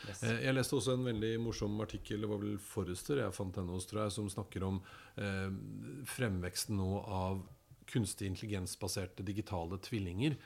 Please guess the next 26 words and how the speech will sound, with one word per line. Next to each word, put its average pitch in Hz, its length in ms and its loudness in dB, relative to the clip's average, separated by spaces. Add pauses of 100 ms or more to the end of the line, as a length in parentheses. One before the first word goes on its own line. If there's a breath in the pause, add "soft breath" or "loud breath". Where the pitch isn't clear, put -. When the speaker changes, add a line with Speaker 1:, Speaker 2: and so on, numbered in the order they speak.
(120 loud breath)
Speaker 2:
og 120 80 4
da 117 160 6
ikke 113 240 2
Speaker 1:
Ja. 143 180 6
Speaker 2:
digitale 113 540 6
tvillinger 98 560 2
som 101 480 4
man 110 240 4
har 107 160 4
brukt 95 260 0
en 92 120 0
stund 104 280 2
for 107 100 -2
å 104 60 4
simulere 95 540 2
bygg 92 340 0
og 95 140 4
situasjoner, 92 1000 0
men 104 280 4 (480 loud breath)
jeg 110 420 6
lager 90 380 4
en 92 120 2
kopi 107 600 -2
av 104 260 0
Eirik, 107 460 -2
Speaker 1:
Ja. 101 160 2